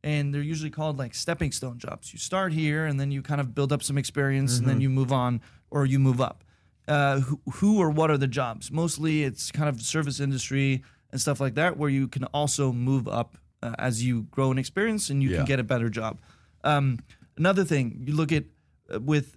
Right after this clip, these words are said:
Speaker 1: with increasing a minimum wage, you'll have an increase of robots. I mean, if you go to McDonald's, you can order now without even talking to someone. Soon enough, there'll be a robot in the kitchen as well. So at that point,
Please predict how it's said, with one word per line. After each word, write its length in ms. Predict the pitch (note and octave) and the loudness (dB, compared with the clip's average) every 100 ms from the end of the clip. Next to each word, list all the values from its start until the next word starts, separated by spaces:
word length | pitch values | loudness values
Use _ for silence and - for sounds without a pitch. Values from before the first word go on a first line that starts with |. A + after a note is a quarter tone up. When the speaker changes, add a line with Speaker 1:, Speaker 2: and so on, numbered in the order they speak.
| - | -4
Speaker 1:
with 240 | C#3 A#2+ | -4 -4
increasing 500 | - C3 C3 D#3+ - | -8 -6 -2 0 2
a 20 | |
minimum 320 | C#3 C#3 A#2+ C#3 | 2 2 2 0
wage, 440 | F#3+ D3+ C#3 - | 2 2 0 -2
you'll 180 | C#3+ C3+ | -2 0
have 260 | C#3+ A#2+ A#2 | 0 -2 -4
an 80 | C3 | -2
increase 320 | C3 D3+ A#2+ | -2 -2 -4
of 100 | G#2+ | -2
robots. 460 | C3 B2 - - - | -2 -2 -6 -8 -8
I 40 | A#2+ | -2
mean, 160 | C3+ | -2
if 100 | C3+ | 0
you 60 | C3+ | 0
go 80 | D3+ | 0
to 80 | |
McDonald's, 560 | C#3 C3+ E3+ E3 D3 B2+ | 0 0 0 0 -2 -4
you 60 | C3+ | -4
can 140 | C#3 | -4
order 300 | C3+ C#3+ C#3+ | -2 0 0
now 220 | C3 B2+ | 0 0
without 220 | B2+ C3 | -2 -2
even 140 | B2 A#2 | -2 -2
talking 300 | C#3 C3 A#2 | 0 0 -2
to 60 | |
someone. 340 | A2+ - - - - _ _ - | -8 -8 -10 -12 -20 _ _ -14
Soon 200 | - F3+ | 0 2
enough, 340 | E3 D3+ D3 - | 4 4 0 -2
there'll 140 | C#3+ | -2
be 240 | C3 C3+ C3+ | 2 2 2
a 360 | C3 B2 B2 A2+ | 0 -2 -4 0
robot 400 | C#3+ C#3+ C3+ - | 0 2 0 0
in 100 | C3 | -4
the 80 | A#2+ | -2
kitchen 300 | D3 - C3 | -2 -2 -2
as 120 | A2+ | -2
well. 300 | C3+ - - _ _ _ - | -2 -4 -10 _ _ _ -8
So 200 | C#3+ C3+ | -2 -2
at 140 | - C3 | -4 0
that 240 | E3 - | 0 2
point, 260 | E3 C#3 | 2 2